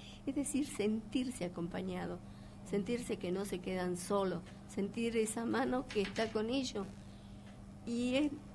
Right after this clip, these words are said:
eso yo creo que es lo más importante en esta vinculación,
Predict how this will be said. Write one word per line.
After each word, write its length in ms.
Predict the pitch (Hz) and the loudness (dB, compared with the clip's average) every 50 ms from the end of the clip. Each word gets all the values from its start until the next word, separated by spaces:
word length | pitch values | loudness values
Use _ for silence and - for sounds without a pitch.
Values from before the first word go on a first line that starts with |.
| - - - - - | -12 -12 -12 -4 -2
eso 300 | - 277 285 - 254 240 | -2 0 2 2 2 4
yo 240 | 233 233 233 226 | 6 4 4 4
creo 400 | 233 233 220 220 226 214 214 - | 2 6 8 8 8 8 4 0
que 220 | - 220 208 208 214 | 4 6 8 8 8
es 60 | 214 | 8
lo 120 | 208 202 | 6 4
más 240 | 208 208 220 262 254 | 4 4 2 2 2
importante 840 | 226 196 220 - 180 180 190 - 190 190 196 190 190 196 - - - | 0 0 0 0 -2 -2 0 2 2 2 2 4 2 0 2 2 2
en 100 | 202 208 | 4 6
esta 280 | 214 214 208 - 196 196 | 6 4 4 2 0 0
vinculación, 800 | 190 190 185 190 - 185 185 185 175 - - 202 196 185 190 | 2 0 0 0 -2 -2 0 0 -2 0 0 2 2 2 0